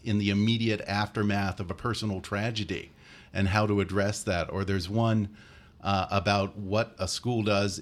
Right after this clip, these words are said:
in an active shooter situation and how they handle that. And that, that one was impressive to me. I was very impressed with that principal, how they had thought through just about everything. And I think as soon as it happened the very next day, he was sitting down with the teachers and saying, "Okay,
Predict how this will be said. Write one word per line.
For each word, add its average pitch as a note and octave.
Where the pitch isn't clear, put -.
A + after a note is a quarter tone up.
in G#2+
an G2
active G#2+
shooter C3+
situation G2+
and F#2
how G#2+
they G2+
handle G#2+
that. F2+
And G2+
that, E3
that A3
one G3
was A2+
impressive A#2+
to G#2
me. G2
I F#2
was F#2
very C#3
impressed C#3
with A2
that G#2
principal, D3
how G#2
they A#2+
had A#2
thought A#2+
through A#2
just A#2
about G#2+
everything. G#2+
And F#2+
I G2+
think -
as A2+
soon E3
as B2
it B2
happened A#2+
the G2
very A#2
next G#2+
day, A2
he B2
was A2+
sitting B2
down A2+
with G#2+
the G#2
teachers B2
and G2+
saying, G#2+
"Okay, G#2+